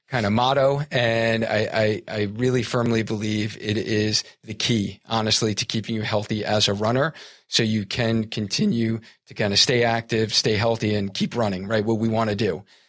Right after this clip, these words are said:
And the five key muscles that I really look at, and there could be six, a little debatable, um, in my mind,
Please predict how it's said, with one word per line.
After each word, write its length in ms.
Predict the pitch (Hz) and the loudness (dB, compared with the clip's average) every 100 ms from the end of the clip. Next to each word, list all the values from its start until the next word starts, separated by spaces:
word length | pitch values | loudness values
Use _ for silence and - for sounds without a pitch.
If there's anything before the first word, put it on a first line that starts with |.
| _ _ | _ _
And 440 | 123 117 110 107 - | -2 2 0 -2 -6
the 440 | 113 117 113 110 - - | -6 0 0 0 -6 -20
five 520 | - 123 143 160 - | -6 -2 2 0 0
key 180 | 156 151 | 0 2
muscles 500 | 117 117 113 95 - | 2 2 0 0 0
that 120 | 113 | 0
I 80 | 101 | 0
really 400 | 104 117 117 117 | 0 0 2 0
look 300 | 110 110 110 | 2 0 2
at, 240 | 107 110 | 2 2
and 160 | 110 113 | 0 0
there 100 | 113 | 0
could 240 | 113 185 | 0 -2
be 100 | 151 | 2
six, 520 | 156 - 131 127 - - | 2 4 2 2 0 0
a 60 | |
little 240 | 127 131 127 | -2 0 0
debatable, 600 | 117 131 120 117 120 - - - | 0 2 2 2 0 -4 -16 -4
um, 400 | 117 113 113 117 | 0 2 2 2
in 140 | 120 | 2
my 180 | 123 127 | 2 2
mind, 380 | 117 110 110 | 2 0 0